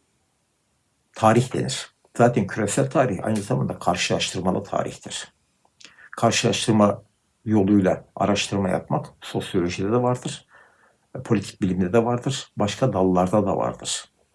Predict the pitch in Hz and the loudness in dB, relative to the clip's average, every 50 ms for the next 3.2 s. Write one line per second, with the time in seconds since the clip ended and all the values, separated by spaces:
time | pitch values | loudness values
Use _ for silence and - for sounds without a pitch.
0 | _ _ _ - _ - - - _ _ 123 117 107 104 - - 110 110 - - | _ _ _ -20 _ -20 -20 -20 _ _ 0 2 2 0 2 4 4 4 4 2
1 | - 117 120 - - - 110 104 95 - - - 98 - - 143 175 185 - - | -2 -2 -2 -2 -2 -2 0 0 0 0 0 -2 0 4 4 4 4 2 -4 -8
2 | _ _ _ _ _ _ _ _ _ _ _ _ _ _ - - 117 110 - - | _ _ _ _ _ _ _ _ _ _ _ _ _ _ 0 2 2 2 2 0
3 | 156 135 135 | -2 -2 -2